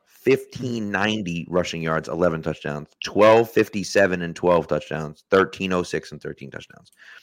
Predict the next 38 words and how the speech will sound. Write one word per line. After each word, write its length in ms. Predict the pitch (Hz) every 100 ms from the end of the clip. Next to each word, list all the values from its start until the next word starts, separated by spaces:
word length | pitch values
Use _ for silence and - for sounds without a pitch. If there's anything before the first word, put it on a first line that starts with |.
| _ _
And 120 | 98 98
by 160 | 127
the 100 | 107
way, 460 | 123 123 95 90 - _ _ _ _
twelve 380 | - 110 110 107
and 160 | 104 101
thirteen 460 | 104 90 107 98
in 100 | 87
twenty 220 | 85 98
thirteen 320 | 92 95 - 87
and 80 |
twenty 160 | 87 87
fourteen 420 | - 90 87 78
led 220 | 85 90
the 100 | 82
N 100 | 76
F 140 | 73 -
L. 220 | 52 -
So, 220 | - 98
like, 300 | 98 90 - _ _ _ _ _ _ _ _ _ _
he 220 | - 117 110
just, 320 | 120 117 -
he 100 | 110
was 200 | 107 78
dominant. 840 | - 87 95 80 104 90 73 - _
He 120 | 101
was 120 | 107
a 80 | 104
dominant 560 | 87 95 104 110 101 87
player, 400 | 113 101 92 - _ _ _
but 100 | -
that's 200 | 156 139
a 40 |
four-year 540 | - - 113 110 98 87
stretch. 560 | - 98 - - - -
Like, 180 | 95 -
that's 260 | 107 104 98
not, 420 | 95 110 117